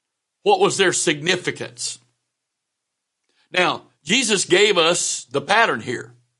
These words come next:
He said to Nicodemus, "Except," he said, "Good master, no man can do these miracles except God be with him." And Jesus just ignored what he said and said, "Except a man be born again, he cannot see the kingdom of God."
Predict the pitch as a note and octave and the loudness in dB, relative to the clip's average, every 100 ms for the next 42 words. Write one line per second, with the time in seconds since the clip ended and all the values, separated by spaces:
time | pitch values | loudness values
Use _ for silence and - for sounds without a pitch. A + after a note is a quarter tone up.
0 | _ _ _ _ _ _ - - - F#3+ | _ _ _ _ _ _ -20 -10 -2 -2
1 | E3 - F#3+ F3+ F3 - F3 D#3 D#3+ D#3+ | 0 2 4 4 2 2 2 4 0 -2
2 | C#3+ D3+ G3 G#3+ D3+ - D3+ D3 - C3 | -2 0 0 -2 -6 -2 -2 -4 -10 -10
3 | B2 - C3+ B2+ C3+ C3 C#3 C#3 G3 F#3 | -8 -4 -2 0 -2 0 -4 -2 2 2
4 | F3 - _ - - C3+ D3 B2+ C#3+ D3 | 0 -10 _ -20 -8 -4 -4 -2 0 0
5 | C3+ A#2+ C#3+ C#3+ C3+ A#2+ C3+ C3+ G#2 C3 | -2 -2 -2 -2 -4 -2 -4 -4 -4 0
6 | B2+ B2+ C3 E3 F3 E3+ A#2+ A2 D3 C#3 | 0 -2 0 0 0 -4 -8 -4 -4 -2
7 | B2 A#2+ C#3 - A#2 B2 C#3+ C#3+ C3+ B2+ | -4 -4 -6 -6 -6 -2 0 0 -2 -2
8 | A#2+ D#3+ D3+ C3+ B2 B2 C3+ B2 A#2+ C3 | -4 0 0 0 -4 -2 -2 -2 -4 -4
9 | B2 B2 C3 B2 B2 B2 B2+ A#2 C3+ E3 | -4 -4 -4 -4 -6 -4 -4 -4 -2 -2
10 | D3 C#3 C3 B2 - D3 C3+ C3 C#3+ B2+ | -2 -2 -2 -2 -4 -6 -6 -4 -4 -4
11 | B2 C#3 C#3+ C3+ | 0 4 4 2